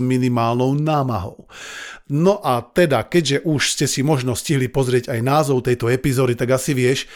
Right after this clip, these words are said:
že sa budeme baviť o uvoľnených stavoch. A nie hociakých uvoľnených stavoch, budeme sa baviť o tvojich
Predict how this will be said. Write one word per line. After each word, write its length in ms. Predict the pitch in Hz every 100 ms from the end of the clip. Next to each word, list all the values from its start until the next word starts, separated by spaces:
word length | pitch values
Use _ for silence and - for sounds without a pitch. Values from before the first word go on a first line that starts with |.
| - -
že 140 | 127 135
sa 100 | 156
budeme 320 | 135 143 147
baviť 560 | 127 123 131 127 - 127
o 400 | 120 113 - _ _ _ 196
uvoľnených 560 | 175 180 147 127 113
stavoch. 420 | - 110 98 - - - -
A 80 | 180
nie 240 | 175 135
hociakých 720 | 98 240 - 185 117 123 -
uvoľnených 480 | 113 113 110 107 -
stavoch, 400 | - 120 143 123
budeme 260 | 156 175
sa 160 | 143 165
baviť 380 | 143 127 135 -
o 100 | 135
tvojich 640 | - 170 220 113 - -